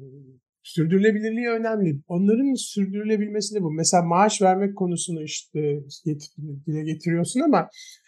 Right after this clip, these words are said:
e, yani bir yandan da biz kültür sanat sektöründeki, e, bu prekariteden, e, güvensiz çalışma koşullarından ve kendi emeğini sömürmeden hep söz ediyoruz. Yani bir yandan da, e,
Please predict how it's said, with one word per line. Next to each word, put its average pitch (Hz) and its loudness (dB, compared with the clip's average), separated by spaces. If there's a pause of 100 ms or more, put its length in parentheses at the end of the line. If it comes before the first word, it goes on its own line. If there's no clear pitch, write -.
(300)
e, 170 2
yani 175 4
bir 185 10
yandan 247 8
da 240 0
biz 226 -2
kültür 208 2
sanat 220 6
sektöründeki, 214 -2 (100)
e, 160 -4 (300)
bu 170 -4 (400)
prekariteden, 196 6 (280)
e, 160 -8 (380)
güvensiz 185 4
çalışma 180 0
koşullarından 160 0
ve 170 -4
kendi 180 4
emeğini 190 4
sömürmeden 196 6
hep 156 2
söz 147 -8
ediyoruz. 135 -10
Yani 156 -4
bir 170 2
yandan 170 4
da, 202 8 (580)
e, 151 0